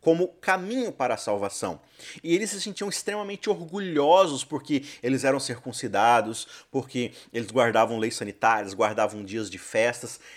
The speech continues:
E aí eles falavam assim: "Olha, nós estamos salvos, Deus nos ama, porque olha todas as coisas que a gente faz.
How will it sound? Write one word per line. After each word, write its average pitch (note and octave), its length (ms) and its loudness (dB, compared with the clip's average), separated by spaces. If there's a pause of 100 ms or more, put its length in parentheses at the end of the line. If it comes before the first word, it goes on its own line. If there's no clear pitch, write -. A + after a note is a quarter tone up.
(140)
E C3+ 80 -8
aí C#3+ 140 -2
eles D3+ 160 -6
falavam C#3+ 260 2
assim: C#3+ 200 -6
"Olha, B2+ 180 6
nós D3 360 4
estamos A2 340 -6
salvos, F2 420 -4
Deus D3+ 460 -2
nos G#2+ 200 -8
ama, G#2+ 280 -4
porque A#2 320 -6
olha C#3+ 160 2
todas G#2 240 -8
as G2 100 -14
coisas F#2+ 220 -12
que - 80 -18
a E2 40 -16
gente F2 140 -18
faz. E2 400 -6